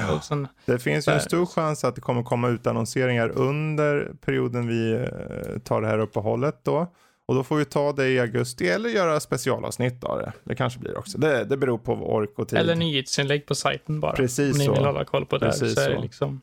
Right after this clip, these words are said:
Speaker 1: Och, eh, är det så än en gång så att ni känner att ni vill vara med och rösta då, eller bara hänga med oss, så har vi ju Discord. Och Discord, eh, den når ni genom att hoppa in på sidan,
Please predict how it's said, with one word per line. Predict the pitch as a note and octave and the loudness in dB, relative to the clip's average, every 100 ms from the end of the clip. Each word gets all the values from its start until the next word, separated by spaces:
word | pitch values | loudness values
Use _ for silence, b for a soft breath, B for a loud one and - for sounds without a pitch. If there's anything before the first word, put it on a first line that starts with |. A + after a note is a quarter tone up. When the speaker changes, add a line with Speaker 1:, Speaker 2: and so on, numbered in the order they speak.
| B B B B B - | B B B B B -2
Speaker 1:
Och, | C#3 C#3 - C#3+ | 0 0 -2 0
eh, | C3+ C3+ A#2+ | 2 2 2
är | E3+ | 2
det | F#3+ | 0
så | G3 F#3+ | 2 2
än | F#3+ | 2
en | F#3+ | 0
gång | E3 D#3+ F3+ | 0 0 -2
så | - | -2
att | D#3+ | -2
ni | D#3+ | -2
känner | - D3+ | -2 0
att | D3 C#3+ | 0 0
ni | D#3+ F#3+ | 0 2
vill | F#3 F3 | 2 0
vara | E3 | -2
med | D#3+ D#3 | 0 0
och | D#3 D#3+ | 2 2
rösta | F3+ - - - G3+ | 0 -2 -8 -2 -2
då, | C#3+ A2 G#2+ | 0 2 2
eller | B2 | 0
bara | C3+ C#3+ | 0 0
hänga | C#3 D#3+ D3 D3 F3+ | 0 -2 -2 -2 0
med | D#3 | 0
oss, | G#2+ A2+ - - B2+ | 0 0 -4 -6 -2
så | C#3 | 0
har | C3 C3+ | 2 2
vi | C3 | 0
ju | |
Discord. | A#2+ A#2 B2 - - G#2+ E3 | 0 -2 -4 -4 -2 0 0
Och | B2 | -2
Discord, | A#2 C#3+ - - C#3+ C#3 B2+ | 0 -2 -2 -2 0 2 0
eh, | A2 - - | -4 -4 -2
den | C#3 C3+ | -2 0
når | B2+ | 0
ni | A#2+ | 0
genom | A#2+ A#2 A2 | 0 0 -2
att | G#2+ | -2
hoppa | B2+ F#3 | -2 -2
in | F3+ | -2
på | F3+ | -2
sidan, | - D#3+ D3 C#3+ C#3+ | -2 0 0 0 -4